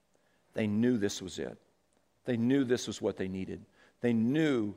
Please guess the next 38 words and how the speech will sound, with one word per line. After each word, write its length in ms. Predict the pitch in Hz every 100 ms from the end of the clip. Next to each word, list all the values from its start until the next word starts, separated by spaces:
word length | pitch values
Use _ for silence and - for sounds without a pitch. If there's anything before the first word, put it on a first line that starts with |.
| - _ _ _ _ _ _ -
that 200 | 110 -
they 120 | 107
needed 300 | 98 95 90
Jesus. 400 | 95 98 92 -
And 60 | 107
if 100 | 127
you're 140 | 147
a 60 | 127
follower 480 | - 139 131 123
of 60 | 113
Jesus 380 | 120 123 113 101
this 140 | 107
morning, 340 | 120 110 110 110
are 100 | 101
you 160 | 127
glad 540 | 143 107 110 117 127 123 - - -
that 200 | 107 -
you 160 | 113
are 80 | 101
following 460 | - 110 107 104 101
Jesus? 380 | 98 104 104
Can 120 | - 104
you 80 |
say 180 | 98 107
big 200 | 101 101
amen? 300 | 101 98 98
Amen. 160 | 101 95 - - - - - - - - - _ _ _ _ -
And 160 | 113
they, 220 | 123 127
they 260 | 127 123 120
opened 340 | 127 131 131
their 120 | 120 113
hearts 340 | 120 110 -
and 180 | - 113
they 140 | 110
received 880 | 98 98 - - 113 110 104 98 98 95 _ _ _ _ _ _ _ _ _ _ _
the 80 | 117
Lord. 460 | 110 107 104 90